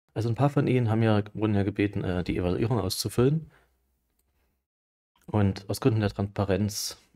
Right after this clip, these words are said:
möchte ich das mal mit Ihnen öffentlich hier besprechen, was da so eingetragen wurde. Erstmal zum Ablauf für die Evaluierung. Also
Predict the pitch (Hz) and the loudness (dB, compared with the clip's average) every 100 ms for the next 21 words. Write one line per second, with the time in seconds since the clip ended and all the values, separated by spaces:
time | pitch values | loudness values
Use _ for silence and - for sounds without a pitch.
0 | _ - 113 104 98 101 92 98 92 107 | _ -4 -4 0 0 2 2 0 -4 -4
1 | 101 95 92 87 - - 90 85 - 127 | -4 -4 -4 -6 -8 -12 -8 -8 -6 -6
2 | 120 _ - 110 101 98 95 92 101 110 | -8 _ -10 -8 -4 -2 0 0 0 -2
3 | 107 95 98 101 110 131 156 - _ _ | -4 -4 -2 -2 -2 -2 -6 -10 _ _
4 | _ _ _ _ - 113 - 110 107 104 | _ _ _ _ -10 -6 -2 -2 -2 -6
5 | - - 113 107 - 101 110 95 92 131 | -6 0 0 0 -2 -4 -2 -2 -2 0
6 | 139 120 101 101 | 0 -2 0 -2